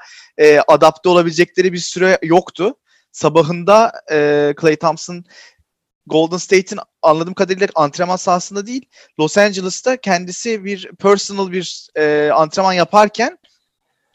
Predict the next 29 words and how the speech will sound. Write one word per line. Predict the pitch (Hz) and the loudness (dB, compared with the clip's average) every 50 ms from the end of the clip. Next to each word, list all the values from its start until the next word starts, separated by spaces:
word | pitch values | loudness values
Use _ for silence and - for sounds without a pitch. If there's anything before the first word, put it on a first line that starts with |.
| - | -18
bu | 165 151 156 - | -10 -8 -2 2
alt | - 160 156 160 - - - - - _ | 6 6 6 6 4 0 -14 -18 -20 _
bacak | _ - 143 143 139 143 147 139 _ - | _ -6 -4 -2 -2 0 -2 -2 _ -6
dedikleri | 143 139 143 143 _ - 147 151 160 180 185 - _ _ _ - | -12 -12 -12 -12 _ -8 -6 -6 -4 -6 -8 -10 _ _ _ -4
aslında | 131 139 135 - - 151 151 151 151 | -4 -4 -4 -6 -10 -12 -8 -6 -4
hep | 156 151 - _ _ _ _ _ _ - | -4 -4 -6 _ _ _ _ _ _ -8
Achilles'e | 135 127 - - 156 160 156 | -6 -6 -6 -4 -2 -2 -2
giden | 147 131 143 143 160 180 214 _ _ _ _ _ - - _ _ - | -4 -4 -6 -6 -6 -8 _ _ _ _ _ _ -20 -20 _ _ -16
günün | 143 135 135 | -14 -14 -14
sonunda | 131 - - 135 135 139 147 160 | -14 -14 -16 -16 -14 -10 -8 -6
o, | 165 156 160 151 - - - | -6 -4 -6 -6 -8 -6 -4
e, | 143 139 135 135 131 | -4 -4 -4 -4 -6
sakatlık | - - 156 143 - 156 - - 170 170 180 - - | -6 -6 -4 -2 -2 -2 -2 -4 -8 -10 -10 -6 -2
haberi | 180 160 156 175 175 196 | -2 0 0 -2 -4 -4
geliyor. | 180 190 175 175 185 220 302 311 - _ _ _ _ _ _ _ - | -4 -4 -4 -4 -4 -6 -6 -8 -12 _ _ _ _ _ _ _ -6
O, | - 180 196 208 202 - _ - | -2 0 0 0 -2 -4 _ 2
o | 190 220 240 262 254 240 | 4 4 6 4 2 0
şeyle, | - - 208 190 175 165 151 143 143 127 - _ - | 0 2 2 4 4 6 4 4 4 2 -2 _ -8
e, | 123 151 151 147 147 147 147 143 143 147 143 143 147 139 - _ _ _ _ _ _ _ _ _ _ _ _ _ - - | -6 -4 -4 -2 -2 -4 -4 -4 -4 -4 -6 -8 -10 -16 -20 _ _ _ _ _ _ _ _ _ _ _ _ _ -6 0
drafta | 156 147 143 - - - | 2 2 2 2 0 -6
giriyorlar. | 143 139 143 143 139 135 143 170 233 - - - _ _ _ _ _ _ _ _ - 175 | -6 -4 -2 -2 0 0 0 0 -2 -4 -8 -16 _ _ _ _ _ _ _ _ 0 4
Wiseman'ı | 190 208 220 220 196 214 220 220 | 4 6 6 4 2 -2 -8 -8
seçiyorlar. | - - 170 - - - 175 180 220 240 | -6 -6 -6 -6 -6 -4 -2 0 0 0
Sonra | 233 - - 208 190 190 196 | 0 -2 -6 -6 -4 -4 -2
da | 202 202 190 | -2 -2 -2
bir | 226 202 | -4 -6
Oubre | - 208 202 175 196 202 | -6 -6 -4 0 0 0
takası | 196 - 185 - 196 - - 226 | 0 -2 -6 -6 -8 -6 -2 -2
oldu. | 208 185 170 160 165 208 233 247 | 0 0 -2 -2 -2 -2 -2 -4